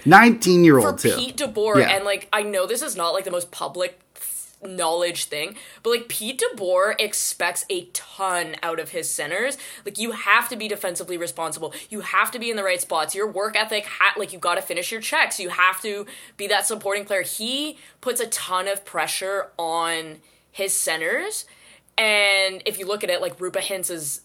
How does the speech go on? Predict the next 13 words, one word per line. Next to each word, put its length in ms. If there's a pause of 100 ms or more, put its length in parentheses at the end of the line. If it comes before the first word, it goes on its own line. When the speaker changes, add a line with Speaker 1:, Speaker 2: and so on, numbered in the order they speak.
Speaker 2:
in 120
that 220
same 300
mold. 260
And 140
so 240
for 120
Wyatt 380
Johnston 420
to 120
not 240
only 200
be, 460